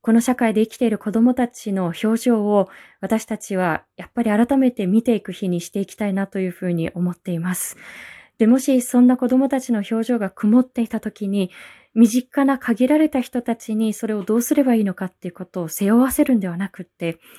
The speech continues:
で、子供たちの問題っていうのは大人の問題でもあるんだっていうことを自覚した上で、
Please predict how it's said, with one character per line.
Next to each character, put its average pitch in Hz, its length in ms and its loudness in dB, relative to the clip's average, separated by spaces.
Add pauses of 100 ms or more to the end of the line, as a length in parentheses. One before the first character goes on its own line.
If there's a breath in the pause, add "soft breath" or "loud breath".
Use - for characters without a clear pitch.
(520 soft breath)
で、 196 120 2
子 202 160 0
供 233 180 6
た 247 140 0
ち 226 100 -4
の 202 80 0
問 202 240 0
題 226 160 2
っ 226 80 -8 (200)
て 220 80 -2
い 196 100 0
う 185 60 -2
の 175 120 -2
は 180 160 -2 (220 loud breath)
大 202 100 -4
人 277 260 4
の 294 120 4
問 294 180 4
題 294 160 2
で 294 80 2
も 247 120 2
あ 240 60 2
る 240 140 0
ん 208 60 -2
だ 190 100 -2
っ 180 100 -10 (320)
て 220 80 -4
い 202 60 0
う 196 60 -4
こ 208 120 -8
と 208 120 -4
を 190 40 0
自 180 140 -6
覚 - 260 -4
し - 120 -8
た 254 120 0
上 262 180 2
で、 220 200 0